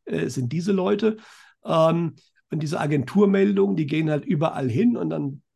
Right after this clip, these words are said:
printet das kleinste, äh, Lokalblättchen, wenn das einen, einen großen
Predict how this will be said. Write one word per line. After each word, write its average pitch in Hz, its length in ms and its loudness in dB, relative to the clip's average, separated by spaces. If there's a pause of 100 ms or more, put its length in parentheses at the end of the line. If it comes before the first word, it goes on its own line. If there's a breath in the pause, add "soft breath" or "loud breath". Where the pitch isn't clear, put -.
printet 170 360 -4
das 131 180 -4
kleinste, - 1040 -2
äh, - 40 -8
Lokalblättchen, 208 1080 2
wenn 175 160 -4
das 151 180 -4
einen, 147 280 -4
einen - 220 -6
großen 180 420 -2